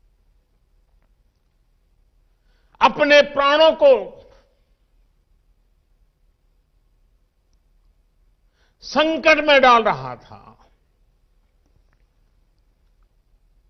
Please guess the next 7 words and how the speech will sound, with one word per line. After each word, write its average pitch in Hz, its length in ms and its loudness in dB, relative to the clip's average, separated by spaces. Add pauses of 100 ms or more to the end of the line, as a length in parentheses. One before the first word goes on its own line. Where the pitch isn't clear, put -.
(720)
हमारे 202 340 0
डॉक्टर, 233 800 0 (1400)
नर्स, 233 800 -2 (1800)
पैरामेडिकल 262 640 2
स्टाफ, 277 800 -2 (2500)
एम्बुलेंस 247 500 2
ड्राइवर 285 760 2